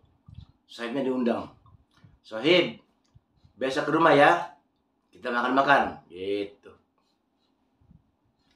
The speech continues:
Datanglah Sohib itu ke rumah Pak Abid.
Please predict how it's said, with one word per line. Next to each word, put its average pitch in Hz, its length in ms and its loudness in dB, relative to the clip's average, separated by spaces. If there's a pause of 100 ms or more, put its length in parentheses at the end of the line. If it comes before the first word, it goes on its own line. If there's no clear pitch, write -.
(340)
Datanglah 175 400 0
Sohib 170 320 2
itu 165 80 -4
ke 160 160 -2
rumah 151 240 2
Pak 139 240 2
Abid. - 320 -6